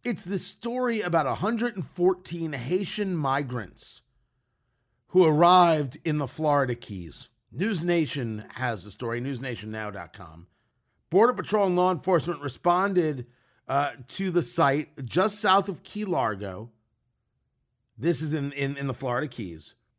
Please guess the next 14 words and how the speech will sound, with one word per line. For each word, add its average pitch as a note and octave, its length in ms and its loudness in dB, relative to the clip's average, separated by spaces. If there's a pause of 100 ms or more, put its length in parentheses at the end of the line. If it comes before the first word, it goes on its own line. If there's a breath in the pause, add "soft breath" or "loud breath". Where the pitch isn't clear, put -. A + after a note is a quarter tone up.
(340)
Some D#3+ 260 -2
hundred A#3 380 4
and A3+ 120 -6
fourteen A3 400 0
Haitians D3+ 560 -2
were C#3 180 -4
on F3 260 0
board D#3+ 240 0
a C3 120 0
handmade A#3+ 680 -2
vessel C3+ 480 -4 (640)
that F3 240 4
traveled G#3 560 2
approximately E3+ 1200 0